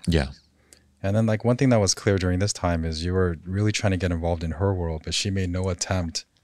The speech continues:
Speaker 2: to counterbalance and be a part of your world at all.
Speaker 1: Yeah, I don't know if it was no attempt. I think in her mind, she was trying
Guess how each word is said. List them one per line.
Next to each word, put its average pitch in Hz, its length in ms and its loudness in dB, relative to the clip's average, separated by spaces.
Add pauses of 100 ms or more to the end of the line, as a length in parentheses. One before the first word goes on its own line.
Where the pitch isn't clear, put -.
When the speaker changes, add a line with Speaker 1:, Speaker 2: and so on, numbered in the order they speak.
(180)
Speaker 2:
to 107 100 -2
counterbalance 87 760 -2
and 82 80 -6
be 80 120 -6
a 80 40 -8
part 80 240 -8
of 78 60 -6
your 80 180 -6
world 69 300 -12 (160)
at 92 180 -6
all. 80 300 -10 (640)
Speaker 1:
Yeah, 123 160 6
I 123 40 6
don't 139 180 2
know 131 80 4
if 123 120 2
it 107 60 6
was 87 140 6
no 85 280 6
attempt. - 720 0 (240)
I 101 80 -4
think 101 320 2
in 85 100 4
her 78 220 0
mind, 78 360 2
she - 160 0
was 76 160 4
trying 69 640 0